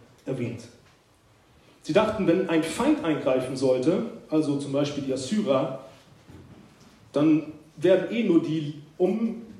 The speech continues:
Israel rumliegenden Völker platt gemacht, aber sie wird es nicht treffen, weil sie militärisch doch so stark sind und gegenhalten können. Zum anderen ist doch auch Gott auf ihrer Seite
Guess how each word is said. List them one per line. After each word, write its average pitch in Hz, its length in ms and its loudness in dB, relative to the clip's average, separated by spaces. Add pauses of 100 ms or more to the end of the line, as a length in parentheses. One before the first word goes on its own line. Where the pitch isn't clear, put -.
Israel 175 680 2 (100)
rumliegenden 160 720 2
Völker 165 400 2
platt 139 320 0
gemacht, 147 400 0
aber 147 240 2
sie 165 140 -2
wird 151 100 0
es 139 80 -8
nicht 190 180 -2
treffen, 151 240 0
weil 151 100 2
sie 147 120 0
militärisch 147 540 2
doch - 200 -2
so 156 160 0
stark 160 420 0
sind 127 180 -6
und 127 120 -6
gegenhalten 120 520 0
können. 117 340 -4 (2500)
Zum 160 140 0
anderen 185 580 4
ist 190 220 0
doch - 180 2
auch 156 200 2
Gott 185 220 4
auf - 220 2
ihrer 156 240 4
Seite 143 640 2